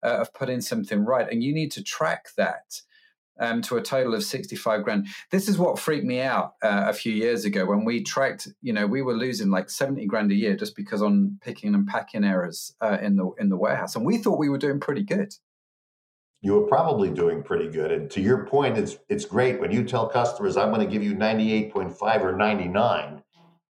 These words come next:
Speaker 2: They're, they're all excited about it. That's great until they do what you do and put pencil to paper and say, "Wait a minute,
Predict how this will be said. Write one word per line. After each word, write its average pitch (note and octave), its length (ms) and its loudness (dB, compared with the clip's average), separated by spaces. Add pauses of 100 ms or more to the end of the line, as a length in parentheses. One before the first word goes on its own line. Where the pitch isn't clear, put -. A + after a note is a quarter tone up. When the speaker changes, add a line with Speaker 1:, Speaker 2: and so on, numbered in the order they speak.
(720)
Speaker 2:
They're, B2 220 2
they're D#3 220 4
all C#3 160 4
excited C#3+ 480 0
about D3+ 260 -2
it. - 140 -6
That's A#2 260 0
great A#2 480 2 (540)
until C#3 400 2
they B2 180 2
do C3+ 140 2
what G#2+ 200 2
you D3+ 140 2
do A2 240 2
and F#2 100 -2
put - 220 -2
pencil B2 320 0
to - 80 -14
paper - 300 2
and - 80 0
say, G3+ 100 2
"Wait A3 240 2
a - 60 4
minute, - 320 -4